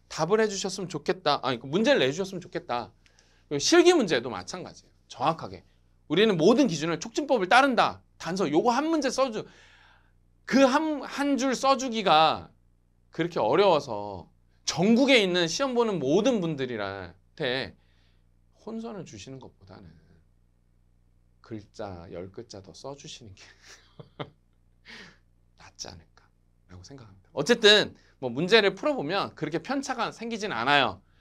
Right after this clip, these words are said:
편차가 생기지 않기 때문에 계산 문제에서는 아마, 예,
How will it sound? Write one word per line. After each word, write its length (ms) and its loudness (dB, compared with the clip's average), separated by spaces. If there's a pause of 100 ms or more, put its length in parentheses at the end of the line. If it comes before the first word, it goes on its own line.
(160)
편차가 340 2
생기지 280 0
않기 200 2
때문에 540 -2 (240)
계산 320 0
문제에서는 800 0 (460)
아마, 500 6 (460)
예, 300 -10